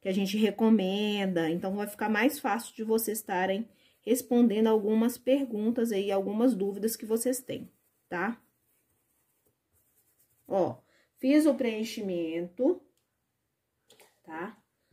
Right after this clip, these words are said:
Vou entrar com um pouco do verde oliva, tá? Bem aqui na parte de baixo, ó.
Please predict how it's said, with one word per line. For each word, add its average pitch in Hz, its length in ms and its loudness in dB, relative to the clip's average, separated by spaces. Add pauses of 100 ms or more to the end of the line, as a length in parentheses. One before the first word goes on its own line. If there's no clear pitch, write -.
(420)
Vou 226 200 4
entrar 214 680 2
com - 140 -8
um 226 60 -2
pouco 220 300 6
do 233 300 8
verde 247 380 8
oliva, 185 920 -2 (520)
tá? 170 360 -6 (520)
Bem 233 340 6
aqui 226 260 -2
na 226 300 2
parte 196 460 -6
de 175 100 -6
baixo, 165 560 -6
ó. - 80 -16